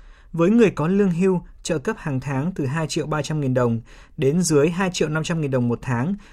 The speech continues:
sẽ được tăng thêm để đạt mức hai triệu năm trăm nghìn đồng một tháng. Dự kiến sẽ có khoảng ba trăm mười tám nghìn người thuộc diện điều chỉnh tăng bổ sung kinh phí trong năm hai nghìn không trăm hai mươi hai, khoảng năm trăm bảy mươi ba tỷ đồng. Theo Bộ Lao động Thương binh và Xã hội,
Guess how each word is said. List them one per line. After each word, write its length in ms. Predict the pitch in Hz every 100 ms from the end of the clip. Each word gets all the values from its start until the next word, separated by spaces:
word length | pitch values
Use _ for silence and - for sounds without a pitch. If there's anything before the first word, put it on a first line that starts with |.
| -
sẽ 180 | -
được 240 | 185 180 -
tăng 160 | 175 165
thêm 280 | 170 165 151 - -
để 120 | 139
đạt 180 | 123 120
mức 140 | 170 214
hai 200 | - 165
triệu 240 | 160 - 147
năm 240 | 151 160
trăm 240 | 156 160 151
nghìn 140 | 135
đồng 260 | 123 117 117
một 120 | 120
tháng. 360 | - 123 123 196 - - - - -
Dự 280 | - 151 190 147
kiến 280 | 156 147 247 -
sẽ 200 | - 185
có 120 | 160
khoảng 300 | 160 190 120
ba 160 | 156 160
trăm 300 | 156 165 156
mười 160 | 143 131
tám 360 | 135 135 165
nghìn 180 | 214 160
người 260 | 147 135 120
thuộc 140 | - 143
diện 160 | 135
điều 160 | 143 139
chỉnh 180 | 127 127
tăng 200 | 151 151
bổ 140 | 135
sung 280 | 104 160 151
kinh 180 | 131 156
phí 260 | 127 135 143
trong 160 | 156
năm 100 | 156
hai 120 | 143
nghìn 140 | 147 123
không 160 | 143
trăm 180 | 135 143
hai 160 | 131 143
mươi 120 | 143
hai, 320 | 156 143 131 - -
khoảng 380 | - - 151 104
năm 180 | 131 143
trăm 280 | 151 143 151
bảy 120 | 110
mươi 140 | 104
ba 180 | 143 147
tỷ 120 | 123
đồng. 220 | 113 117 101 - - - - - -
Theo 140 | -
Bộ 120 | 196 175
Lao 80 |
động 160 | 175 165
Thương 160 | 175 170
binh 160 | 165
và 100 | 143
Xã 160 | 127 160
hội, 260 | 180 147